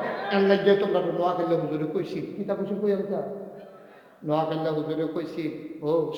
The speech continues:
সারা জীবন নফল আবাদত করলে লাভ হইতো না, সারা জীবনের নফল দিয়েও একটা ফরজের সমান বানাইতে পারতাম না।"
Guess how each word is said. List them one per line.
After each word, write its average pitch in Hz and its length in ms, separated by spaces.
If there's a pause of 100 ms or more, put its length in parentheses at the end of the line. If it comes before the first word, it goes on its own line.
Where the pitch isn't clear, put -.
সারা 147 300
জীবন 175 280
নফল 151 320
আবাদত 175 460
করলে 175 680
লাভ 143 240
হইতো 143 260
না, - 360
সারা 185 300
জীবনের 214 400
নফল 165 320
দিয়েও 160 540 (200)
একটা 170 380 (100)
ফরজের 151 720
সমান 147 360
বানাইতে 151 440
পারতাম - 340
না।" 127 100